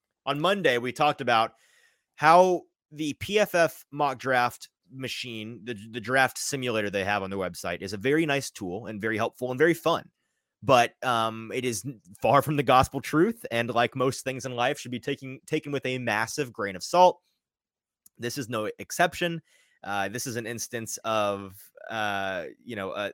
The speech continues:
a, a game that can be rigged if you know what you're doing, and it can delude a lot of folks into thinking that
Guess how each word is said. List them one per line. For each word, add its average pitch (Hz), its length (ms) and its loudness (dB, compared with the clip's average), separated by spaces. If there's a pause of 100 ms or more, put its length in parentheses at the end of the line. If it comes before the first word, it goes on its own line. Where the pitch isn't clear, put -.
(100)
a, 98 380 -2 (160)
a 113 80 -8
game 143 400 -2
that - 160 -10
can 160 240 -2
be 143 160 2
rigged 135 320 0
if 127 100 -6
you 120 60 -6
know 110 80 -2
what 110 100 -2
you're 107 100 -4
doing, 147 400 -2 (300)
and 135 140 -4
it 127 80 -6 (260)
can 151 180 -4
delude 143 360 2
a 156 60 4
lot 131 180 4
of 120 80 0
folks 117 320 -4
into 123 260 -8
thinking 107 460 -10 (420)
that 110 300 2